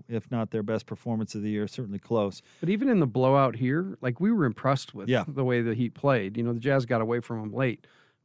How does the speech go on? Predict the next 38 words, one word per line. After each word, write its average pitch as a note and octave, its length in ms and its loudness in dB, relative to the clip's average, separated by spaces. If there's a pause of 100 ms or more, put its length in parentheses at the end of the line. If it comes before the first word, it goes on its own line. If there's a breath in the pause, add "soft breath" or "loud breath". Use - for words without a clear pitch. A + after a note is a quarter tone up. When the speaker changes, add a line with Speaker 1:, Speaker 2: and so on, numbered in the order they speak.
Speaker 2:
but B2 240 4 (260)
we C#3+ 200 4
were C#3+ 140 6
impressed B2+ 360 2
with A2 160 -8
what A#2+ 160 0
they A2 120 -2
did A#2 320 -2
that G2+ 200 -2
night. G#2+ 320 -8 (420)
Speaker 1:
And B2+ 120 0
they B2+ 60 2
Speaker 2:
And A#2+ 80 -4
Speaker 1:
played F3+ 220 4
hard. E2 260 -2
Speaker 2:
Yeah, A#2+ 80 0
they G#2+ 60 -4
played A#2 240 -4
hard. G#2 180 -8
Speaker 1:
Yeah, G#2 160 -4 (160)
they're A2 140 -4
always A#2+ 240 0
gonna F#2+ 160 -8
play F#2 200 -12
hard. F2+ 200 -18 (640 soft breath)
All D#3 80 8
right, E3+ 260 6
uh, F3 140 6
let's F#3 160 4
get A3+ 140 4
a F3+ 80 6
few G#3 280 4
final A#3 520 4
thoughts G#3+ 420 2
from G3 320 2
you, G3+ 360 6
Tim E3+ 300 0
Lacombe, D3+ 560 2